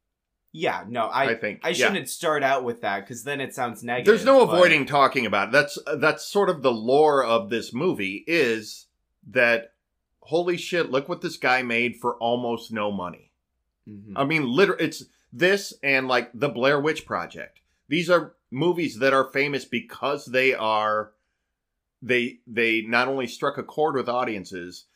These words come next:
Speaker 2: they are good and have held up over time despite being and looking cheap,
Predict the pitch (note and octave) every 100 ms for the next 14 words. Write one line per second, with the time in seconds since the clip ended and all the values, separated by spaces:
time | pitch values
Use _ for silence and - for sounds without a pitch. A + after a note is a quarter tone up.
0 | _ - B2+ C#3 A2+ B2 C#3+ D3 G2 A#2+
1 | C#3+ B2+ F#2+ G2+ G#2+ G#2 G2+ F#2+ C3 C#3+
2 | B2+ A#2+ B2 A#2+ A2 - C3+ B2+ G2+ F#2+
3 | - _ _ - B2+ - - C3 D3+ C#3
4 | _ _ _ _ _ _ _ _ _ -
5 | C#3 E3 C#3+ B2+ G#2+ A2 G#2 C#3 - A2+
6 | G2+ G2 - A#2+ F2+